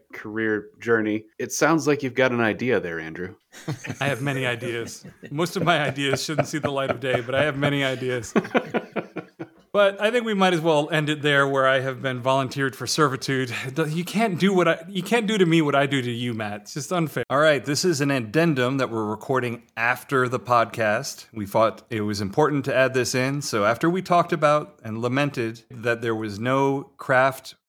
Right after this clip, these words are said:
Speaker 2: project type built into D dev, I kinda let out a big sigh, and on a Saturday, I started a pull request, and we did it.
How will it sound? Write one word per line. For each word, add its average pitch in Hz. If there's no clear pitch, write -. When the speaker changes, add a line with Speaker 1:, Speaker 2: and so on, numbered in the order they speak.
Speaker 2:
project 127
type 110
built 127
into 147
D 135
dev, 104
I 120
kinda 151
let 151
out 151
a 143
big 147
sigh, 135
and 110
on 117
a 123
Saturday, 135
I 113
started 131
a 120
pull 131
request, 117
and 107
we 113
did 165
it. -